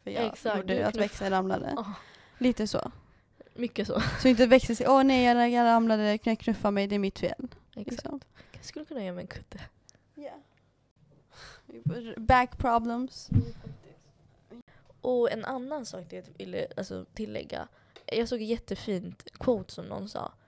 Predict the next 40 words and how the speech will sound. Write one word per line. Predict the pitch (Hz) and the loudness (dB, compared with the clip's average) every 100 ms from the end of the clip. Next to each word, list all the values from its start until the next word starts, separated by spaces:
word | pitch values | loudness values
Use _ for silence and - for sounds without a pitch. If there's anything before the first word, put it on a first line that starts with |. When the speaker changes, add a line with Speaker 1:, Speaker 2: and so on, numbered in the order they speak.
| _ _ _ _ | _ _ _ _
Speaker 2:
Om | - 233 247 | -14 -10 -8
du | 339 | -8
inte | - | -8
förlåter | 208 214 220 320 233 - - | -8 -6 -4 -2 -4 -8 -12
någon, | - - - - 233 - _ _ _ _ | -12 -12 -12 -10 -10 -14 _ _ _ _
alltså | - 247 240 | -10 -8 -8
du, | 208 285 285 - - _ _ | -4 -4 -4 -6 -16 _ _
vi | 220 262 | -10 -8
vet | 302 294 | -6 -8
att | 190 | -8
hurt | 196 202 - | -8 -10 -10
people | 180 - 175 175 180 | -14 -12 -12 -10 -10
hurt | 180 - | -10 -12
people. | - - - - - - _ | -12 -8 -8 -8 -14 -20 _
Så | - | -4
det | 240 | -4
här | 240 - | -4 -8
quotet | 311 294 - 180 | -8 -8 -10 -8
lyder, | 190 180 180 185 - - _ _ - | -6 -2 -2 -4 -8 -20 _ _ -6
"If | 247 - | -6 -4
you | 254 | 0
never | 285 294 269 | 2 4 2
heal | 233 208 185 | 2 -2 -2
from | 185 180 | -4 -4
the | 175 | -4
people | - 190 - | -4 -6 -6
who | 180 180 | -6 -4
hurt | 190 180 - - | -6 -10 -10 -10
you, | - - - _ | -10 -10 -20 _
you | 214 | -2
will | 226 202 | 0 0
bleed | 226 233 226 196 | -2 -2 -2 -4
on | 185 | -6
the | 185 | -6
people | - 202 185 185 | -6 -8 -8 -6
who | 180 | -6
did | 175 185 | -6 -6
not | 202 196 - | -6 -6 -8
cut | 190 - - | -14 -14 -14
you." | - | -12